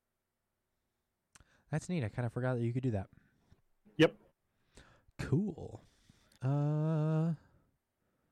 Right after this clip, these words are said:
Speaker 2: But like Steven mentioned, it's nice that they do evolve.
Speaker 1: Yep.
Speaker 2: Uh,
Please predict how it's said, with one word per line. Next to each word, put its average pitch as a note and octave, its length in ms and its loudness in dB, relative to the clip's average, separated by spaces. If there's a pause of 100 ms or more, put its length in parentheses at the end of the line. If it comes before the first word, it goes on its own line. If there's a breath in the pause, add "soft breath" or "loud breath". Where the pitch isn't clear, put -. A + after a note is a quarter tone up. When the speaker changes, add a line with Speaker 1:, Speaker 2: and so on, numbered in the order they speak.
(520)
Speaker 2:
But D3+ 100 12
like D3+ 160 12
Steven D3 300 8
mentioned, C#3 440 6
it's B2+ 180 6
nice C3 240 4
that - 140 -20
they C3 120 4
do A#2+ 220 2
evolve. F3 480 10 (240)
Speaker 1:
Yep. - 160 -2 (100)
Speaker 2:
Uh, C3 300 8